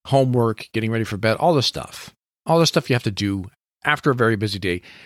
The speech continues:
And I know, because of dealing with this before, that if I sat down and tried to figure this out,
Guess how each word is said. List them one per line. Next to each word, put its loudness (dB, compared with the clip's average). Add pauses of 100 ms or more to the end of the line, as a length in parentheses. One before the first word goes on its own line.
(180)
And 2
I 2
know, 2 (180)
because 0
of -4
dealing 2
with -2
this -4
before, 0
that 0
if -4
I 2
sat 0
down 0
and 0
tried -2
to -2
figure -2
this 0
out, 0